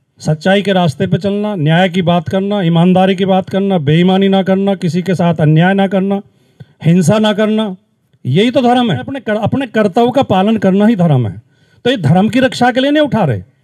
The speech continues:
इस अन्याय को बरकरार रखने के लिए उठा रहे हैं। जो बाबा साहब के वजह से हमें इस संविधान में व्यवस्था मिली और जो अपूर्ण है, जिसे पूरा नहीं होने दिया जा रहा है, इसके खिलाफ उस प्रवचन में बीच बीच में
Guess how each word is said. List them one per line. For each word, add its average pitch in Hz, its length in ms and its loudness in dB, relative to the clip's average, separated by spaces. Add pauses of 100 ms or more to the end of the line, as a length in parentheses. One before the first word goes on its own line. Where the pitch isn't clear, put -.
(280)
इस 277 140 0
अन्याय 233 500 2
को 294 100 2
बरकरार 240 520 0
रखने 214 260 -2
के 185 100 -4
लिए 175 140 -2
उठा 123 260 -4
रहे 104 120 -10
हैं। 107 140 -20 (200)
जो 165 100 -4
बाबा 185 260 2
साहब 180 320 0
के 208 280 -2 (480)
वजह 170 260 2
से 214 140 2
हमें 208 200 2
इस 196 100 -4
संविधान 180 380 0
में 196 120 0
व्यवस्था 180 360 -2
मिली 170 380 0 (340)
और 135 100 0
जो 196 140 0
अपूर्ण 240 540 2
है, 180 260 0 (240)
जिसे 190 240 0
पूरा 233 300 -2
नहीं 226 280 2
होने 220 240 2
दिया 170 200 0
जा 160 160 0
रहा 170 200 0
है, 240 120 -2 (240)
इसके 233 320 -2
खिलाफ 208 340 0
उस 233 160 0
प्रवचन 190 420 2
में 214 140 -2
बीच 170 220 0
बीच 147 220 -2
में 220 200 0